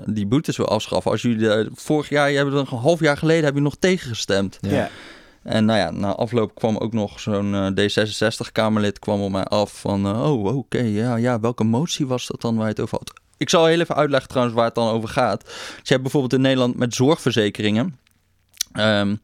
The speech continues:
Speaker 1: als je meer dan zes maanden je zorgpremie niet betaalt, dan krijg je een boete van dertig procent erbovenop.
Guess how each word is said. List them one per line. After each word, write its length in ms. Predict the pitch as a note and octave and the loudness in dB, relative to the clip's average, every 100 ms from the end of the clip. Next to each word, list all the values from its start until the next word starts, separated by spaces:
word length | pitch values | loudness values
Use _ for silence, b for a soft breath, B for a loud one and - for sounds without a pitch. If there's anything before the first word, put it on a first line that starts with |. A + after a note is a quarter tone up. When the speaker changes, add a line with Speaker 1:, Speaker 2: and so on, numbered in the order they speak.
| B B B | B B B
Speaker 1:
als 140 | A2+ | -2
je 60 | C#3 | 2
meer 160 | C3+ C#3+ | 4 4
dan 120 | A#2+ | 4
zes 200 | C3+ C#3+ | 2 2
maanden 320 | C3+ B2 A#2 | 2 2 2
je 120 | A2+ | 2
zorgpremie 580 | A2+ B2 - A#2 G2+ G2+ | 2 0 0 0 2 2
niet 180 | G#2 G2 | 0 0
betaalt, 460 | G2 F#2+ - - - B B B B B | 0 0 0 -4 -12 B B B B B
dan 260 | A#2+ A#2 A2 | 0 0 0
krijg 280 | - C3+ - | 2 2 2
je 80 | A#2+ | 0
een 160 | A#2+ | 2
boete 220 | C3 C#3 | 2 0
van 160 | A2 G2 | 0 2
dertig 260 | F#2 F2 - | 2 0 -4
procent 440 | F2 - F2+ F2 | -4 -2 -4 -4
erbovenop. 540 | F#2 F#2 - F#2+ E2 | 0 0 0 -2 -2